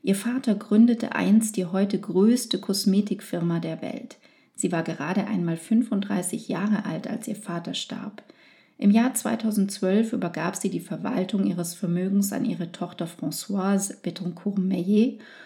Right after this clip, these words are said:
und ihren zwei Enkeln. Sie starb im September zweitausendsiebzehn in Paris und hinterließ geschätzt ein Vermögen von fünfunddreißig Milliarden U-S-Dollar.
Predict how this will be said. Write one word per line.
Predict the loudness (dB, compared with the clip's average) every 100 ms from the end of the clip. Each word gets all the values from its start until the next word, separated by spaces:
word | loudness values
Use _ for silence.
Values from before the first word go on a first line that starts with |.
| -10
und | 4 8 8 4
ihren | 0 0
zwei | 0 -2 -2
Enkeln. | 0 0 -2 -6 -6 -8 -12 _ _ _ _ _ _ _
Sie | 2 2
starb | 4 2 2 4
im | 4
September | 4 -2 4 6 6 4
zweitausendsiebzehn | 0 0 0 -2 -2 -2 -2 -4 -2 -2
in | 0 -2
Paris | -4 -2 -2 -2 -2
und | -4
hinterließ | -2 -4 -2 0 0 0
geschätzt | -4 -2 -2 -2 -6
ein | -6 -4
Vermögen | 0 0 2 0 -2
von | -2 -4
fünfunddreißig | -4 -4 2 2 2 -6 -6 -8 -6 -4 -4 -4 -6 -4 -4
Milliarden | -4 -4 -8 -6 -4 0
U-S-Dollar. | 0 -2 -8 -12 -12